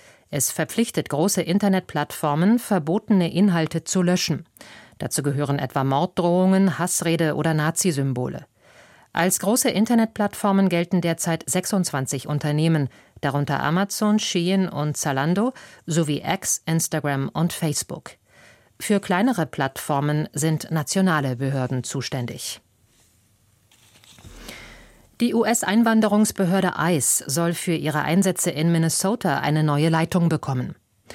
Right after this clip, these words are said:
Präsident Trump teilte mit, er werde seinen Grenzbeauftragten Tom Homan in den Bundesstaat entsenden.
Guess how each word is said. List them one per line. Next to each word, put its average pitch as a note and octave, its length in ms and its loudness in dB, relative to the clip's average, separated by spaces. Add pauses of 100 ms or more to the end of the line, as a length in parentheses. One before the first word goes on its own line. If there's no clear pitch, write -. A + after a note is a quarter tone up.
(500)
Präsident G#3+ 500 2
Trump A3 320 2
teilte D#3+ 300 0
mit, G3 300 0
er D3+ 220 -2
werde D3 280 0
seinen C#3+ 320 0
Grenzbeauftragten C#3+ 1300 -2
Tom D3+ 320 0
Homan E3+ 360 4
in C3 220 -2
den C3+ 220 0
Bundesstaat C3 640 -4
entsenden. C#3 640 -4